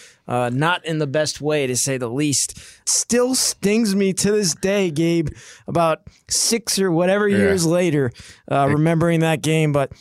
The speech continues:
Speaker 1: he's never been to U S Bank Stadium.
Speaker 2: Never been.
Speaker 1: Never been. We
Speaker 2: And
Speaker 1: go there every year.
Speaker 2: last year, we lost to him in Seattle, twenty-six to twenty-seven. But Corso, we will have Ron Johnson coming on the show later on to talk some Vikings, a little bit of Gophers, and just his thoughts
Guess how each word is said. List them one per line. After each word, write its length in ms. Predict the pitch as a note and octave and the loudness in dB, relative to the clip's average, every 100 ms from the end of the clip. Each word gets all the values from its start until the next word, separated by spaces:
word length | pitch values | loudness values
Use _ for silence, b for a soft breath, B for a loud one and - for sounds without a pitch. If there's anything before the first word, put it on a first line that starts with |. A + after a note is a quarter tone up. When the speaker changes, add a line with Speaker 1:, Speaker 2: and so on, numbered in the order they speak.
| B _ | B _
Speaker 1:
he's 160 | F#3+ | 0
never 200 | G#3 D4 | 2 2
been 160 | C#4 C#4 | 2 2
to 40 | |
U 160 | C4 C#4+ | 2 2
S 80 | C4 | 2
Bank 240 | D4 C#4+ | 0 0
Stadium. 460 | B3+ D4 F4 F4 A3+ | 0 2 2 2 2
Speaker 2:
Never 240 | A#2 A#2+ | 2 2
been. 320 | A2 A#2 F#2+ E2 | 2 2 0 0
Speaker 1:
Never 320 | C#4 D#4+ E4 | 0 0 0
been. 320 | F4 F4+ D4+ | 0 2 2
We 60 | B3+ | 2
Speaker 2:
And 80 | |
Speaker 1:
go 100 | D4 | 2
there 160 | D#4 D4 | 2 2
every 240 | D4+ D#4+ | 2 2
year. 360 | D4 F4 F#4 D#4+ | 0 2 2 2
Speaker 2:
last 340 | B2 C3 - | 2 0 0
year, 240 | G2 F2 F#2 _ | -2 -2 -4 _
we 100 | G#2+ | 0
lost 260 | G2+ G2+ | 0 0
to 80 | - | 0
him 120 | G#2 - | -2 0
in 160 | C#3+ D#3 | 0 0
Seattle, 600 | - A2+ F#2 F#2 F2+ F#2 | 0 2 2 2 0 -2
twenty-six 600 | - A2 G#2 - G#2+ - | -2 0 0 0 -2 -2
to 120 | - | -8
twenty-seven. 760 | - G2+ F#2 - A2 A2 A#2+ A#2+ _ _ F#2+ | -6 -4 -4 -2 -2 0 -2 -4 _ _ -10
But 100 | - | -4
Corso, 480 | C3 B2+ B2 A#2 - B B B - | 0 0 2 0 -2 B B B -2
we 80 | |
will 100 | A#2+ | 0
have 220 | A#2 A2+ G#2 | 2 0 0
Ron 220 | A#2+ A#2+ | 0 2
Johnson 400 | A#2+ A#2+ - G#2+ | 0 0 -2 -2
coming 260 | A2+ A2 | 0 0
on 140 | G#2+ G#2 | 0 0
the 80 | F#2+ | -2
show 300 | - G#2 G2 | 0 0 2
later 340 | G2+ G2+ G2+ | 2 2 2
on 120 | G2+ | 2
to 40 | F2+ | 0
talk 340 | G2+ G2 - b b b | 0 0 -2 b b b
some 200 | - F2 | -8 -4
Vikings, 460 | G#2 G#2+ A2 G2+ | -2 -2 -2 -4
a 40 | F#2+ | -2
little 180 | G2+ G2 | 0 0
bit 100 | F2+ | -2
of 80 | |
Gophers, 420 | E2 G#2 - G#2+ F#2+ | -2 -2 0 -2 -2
and 120 | F2+ | -2
just 220 | G#2+ - | -2 -2
his 240 | C3+ C3 | -2 -2
thoughts 460 | - A#2+ A2+ - - | -2 -2 -2 -4 -10